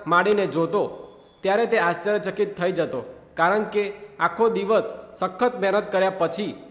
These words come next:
તે ખુશીથી સૂકી રોટલી ખાતો અને ઝાડ નીચે આરામથી સૂઈ જતો.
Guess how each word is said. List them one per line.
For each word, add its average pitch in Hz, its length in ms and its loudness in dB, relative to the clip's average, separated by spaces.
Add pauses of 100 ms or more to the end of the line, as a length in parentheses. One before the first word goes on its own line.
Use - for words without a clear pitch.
(280)
તે 226 80 2
ખુશીથી 220 460 -4
સૂકી 202 340 -6
રોટલી 190 320 -2
ખાતો 165 360 0 (320)
અને 202 140 2
ઝાડ 170 240 6
નીચે 190 260 0
આરામથી 180 460 2
સૂઈ 180 220 -2
જતો. 139 320 -4